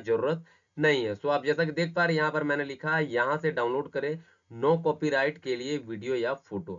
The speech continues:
हंड्रेड परसेंट फ्री। तो guys, ये बिल्कुल सत्य है, ठीक है, ये हंड्रेड परसेंट फ्री है और इसके लिए कोई credit देने का जरूरत नहीं किसी को, ठीक है। तो आज इस वीडियो में आप बने रहे end तक। And one important thing, अगर आप हमारे channel पर नए हैं,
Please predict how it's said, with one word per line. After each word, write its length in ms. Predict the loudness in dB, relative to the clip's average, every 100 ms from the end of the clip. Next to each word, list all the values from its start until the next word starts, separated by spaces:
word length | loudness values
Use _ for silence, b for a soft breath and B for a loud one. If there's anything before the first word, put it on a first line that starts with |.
| -10
हंड्रेड 320 | -4 0 0
परसेंट 360 | 0 -4 -8 -8
फ्री। 220 | -10 -8 -8 b b b _
तो 60 | 0
guys, 280 | 4 4 4
ये 180 | 2 2
बिल्कुल 460 | 2 0 2 2 2
सत्य 320 | 2 2 4
है, 180 | 4 4
ठीक 180 | 0 2
है, 100 | 2
ये 80 | 0
हंड्रेड 300 | -2 -4 -4
परसेंट 280 | -6 -8
फ्री 240 | -12 -4 0
है 160 | 2 2
और 120 | 0
इसके 220 | -4 -4
लिए 100 | -4
कोई 220 | -2 -2 -2
credit 340 | 0 -2 -2
देने 220 | -2 0
का 100 | 0
जरूरत 360 | 0 0 0 -2
नहीं 140 | -6 -6
किसी 260 | -6 -6
को, 180 | -4 -6 B B B -2
ठीक 140 | 4
है। 120 | 4
तो 120 | 4 0
आज 300 | 0 2 2
इस 120 | 0
वीडियो 240 | 0 2
में 60 | 2
आप 140 | 2
बने 220 | 0 2
रहे 240 | 2 2 0
end 140 | -2
तक। 240 | -2 -4 -4 B B 0
And 200 | 2 4
one 160 | 4 2
important 400 | 2 2 2 -2
thing, 180 | -4
अगर 240 | 0 2 4
आप 240 | 4 2
हमारे 240 | 0 -2 -2
channel 260 | -2 0
पर 160 | 0 -2
नए 220 | 0 0 0
हैं, 280 | 0 -4